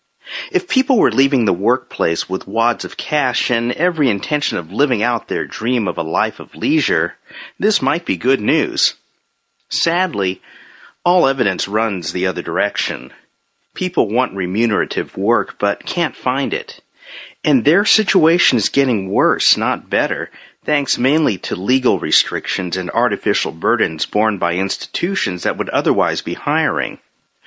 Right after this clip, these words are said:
McDonald's appears to be responsible for more than half the new jobs being created right now.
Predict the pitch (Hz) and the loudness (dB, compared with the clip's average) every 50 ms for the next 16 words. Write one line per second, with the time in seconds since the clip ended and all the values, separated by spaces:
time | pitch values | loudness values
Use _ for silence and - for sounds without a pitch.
0 | - - - - - - - - 196 190 160 170 190 202 226 233 196 131 110 110 | -16 -16 -14 -14 -16 -14 -4 -2 -2 0 2 2 2 2 2 2 2 2 0 -2
1 | - - 135 135 127 113 - - 107 107 107 104 95 92 92 - - - 139 143 | 0 0 2 2 2 2 0 0 0 0 0 2 2 2 2 0 2 2 2 2
2 | 156 147 - 107 - - 87 90 - - 104 107 113 127 135 123 110 95 92 - | 2 0 -2 -2 -2 -2 -4 -2 -4 -6 -4 -2 0 0 2 0 0 -4 -6 -8
3 | - - 143 151 151 143 - - - 101 98 104 113 110 101 87 92 107 113 123 | -6 -4 -2 -2 -2 -4 -6 -6 -6 -4 -2 -2 -2 -2 -4 -2 -2 0 0 0
4 | 127 117 107 90 90 98 98 92 95 90 - - 104 110 135 143 135 107 - 85 | 0 -2 -4 -6 -4 -2 -2 -2 -2 -4 -4 -2 0 0 2 2 2 0 0 0
5 | 82 80 - - 85 80 71 65 58 58 | -2 -2 -2 -4 -6 -6 -6 -6 -8 -12